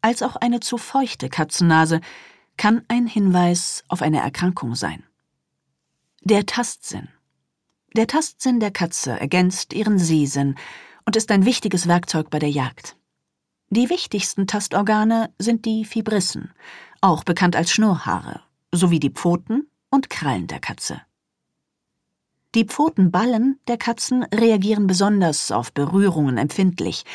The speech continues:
Daher mögen es viele Katzen nicht, an den Pfoten berührt zu werden. Eine besonders genaue Kontrolle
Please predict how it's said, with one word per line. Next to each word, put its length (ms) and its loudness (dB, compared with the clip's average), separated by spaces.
Daher 380 4
mögen 280 2
es 140 0
viele 180 2
Katzen 340 0
nicht, 220 2
an 80 4
den 120 2
Pfoten 380 -2
berührt 340 -4
zu 120 -4
werden. 340 -4
Eine 600 2
besonders 480 2
genaue 420 2
Kontrolle 520 2